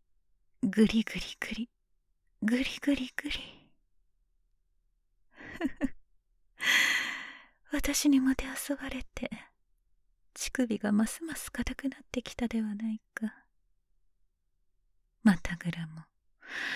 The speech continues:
もうびしょびしょに濡れて、発情しっぱなしだな。この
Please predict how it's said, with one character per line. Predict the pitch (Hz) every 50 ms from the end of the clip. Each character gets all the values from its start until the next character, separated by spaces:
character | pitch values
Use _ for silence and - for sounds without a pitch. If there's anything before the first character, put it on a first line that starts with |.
| - - - - - -
も | - 208 196 185 180 175 175
う | 170 -
び | - 202 190
し | - - -
ょ | 226
び | - 240 226
し | - - 247
ょ | 233
に | 226 233 226
濡 | 220 220 220
れ | 233 233 - - -
て、 | - - 233 - - - - - - _ _ _ _ _ _ _ _ _ _ _ _ _ _ _ _ _ _ _ _ _ _ _ _ _ _
発 | - - 233 220 - - 247 226
情 | - - 254 254
し | - - - -
っ | -
ぱ | - 269 262
な | 262 -
し | - - - -
だ | 269
な。 | 262 - - - 339 370 - - _ _ _ _ _ _ _ _ _ _ _ _ _ _ _ _ _ _ - - - - - - - - - - - - - - - - - _ _ _ _ _ _ _
こ | - - - -
の | 165